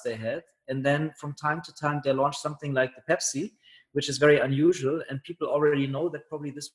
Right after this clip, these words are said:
watch is not going to be available forever, um, but probably is going to disappear relatively fast. So if I don't place the order now, I will never get it. It's, it's kind of the same, it's kind of the same thing, and it's similar to a Daytona. You know, good luck to get one. This is, this will take,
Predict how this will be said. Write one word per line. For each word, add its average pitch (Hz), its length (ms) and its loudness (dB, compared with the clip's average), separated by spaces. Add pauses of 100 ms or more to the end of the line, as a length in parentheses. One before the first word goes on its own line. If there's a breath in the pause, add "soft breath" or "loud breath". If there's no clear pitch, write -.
watch 151 220 -4
is 139 80 -14
not 151 180 -8
going 143 160 -2
to 139 120 -14
be 139 340 2
available 135 440 2
forever, 135 460 -2 (640 loud breath)
um, 135 340 4
but 139 200 0
probably 147 260 4
is 139 80 -4
going 143 200 2
to 143 100 -12
disappear - 560 0
relatively 139 460 0
fast. 135 500 0
So 139 60 -4
if 135 80 -6
I 131 60 4
don't 143 220 0
place 139 240 -4
the 127 100 -4
order 127 280 2
now, 147 400 -4 (580 soft breath)
I 135 40 4
will 135 120 4
never 139 200 2
get 135 220 0
it. 127 160 -4 (200)
It's, - 340 -10
it's 131 160 -6
kind 143 200 4
of 143 140 -4
the 135 60 -6
same, 139 500 0
it's - 100 -10
kind 143 200 -2
of 131 100 -10
the - 60 -8
same 139 320 -4
thing, 127 280 -2
and 120 80 -2
it's 131 160 -6
similar 160 320 2 (100)
to 151 120 2
a 123 40 4
Daytona. 127 520 0 (140)
You 123 80 -8
know, 127 220 -10
good 139 140 -10
luck 147 240 0
to 139 80 -10
get 123 200 -4
one. 110 200 -2 (160)
This 120 220 -12
is, - 200 -10
this - 180 -14
will 127 100 -2
take, 127 260 -2